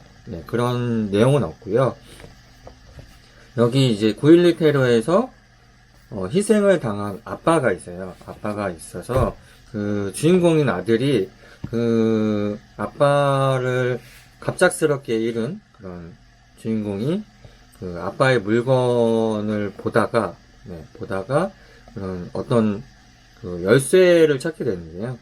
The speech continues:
그 열쇠에 대한 궁금증을 가지고 그 열쇠를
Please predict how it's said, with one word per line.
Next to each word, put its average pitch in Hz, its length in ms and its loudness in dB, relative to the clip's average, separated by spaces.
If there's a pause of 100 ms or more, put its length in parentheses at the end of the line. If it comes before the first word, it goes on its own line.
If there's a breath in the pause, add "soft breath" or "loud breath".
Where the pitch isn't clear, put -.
그 98 180 -10
열쇠에 101 760 -2
대한 120 420 -4 (480 soft breath)
궁금증을 117 800 -2
가지고 92 640 -2 (280 loud breath)
그 113 140 -2
열쇠를 104 1300 2